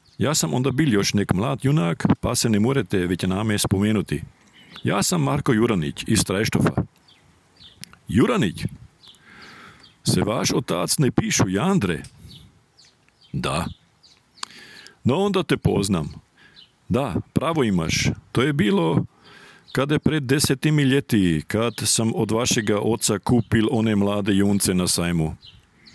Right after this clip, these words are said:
Da, da, kašnje su to bili čvrsti voli, kako ih već ni mnogo vidit.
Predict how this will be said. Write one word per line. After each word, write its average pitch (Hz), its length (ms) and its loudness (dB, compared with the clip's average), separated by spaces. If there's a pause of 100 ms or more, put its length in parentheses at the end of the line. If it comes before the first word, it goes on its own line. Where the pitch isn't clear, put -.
(400)
Da, 110 180 0
da, 101 280 0 (120)
kašnje 135 380 0
su 113 180 0
to 117 140 -2
bili 123 260 2
čvrsti - 380 0
voli, 101 320 0
kako 104 420 0
ih 92 160 0
već 101 180 0
ni 117 220 2
mnogo 110 380 2
vidit. 98 360 0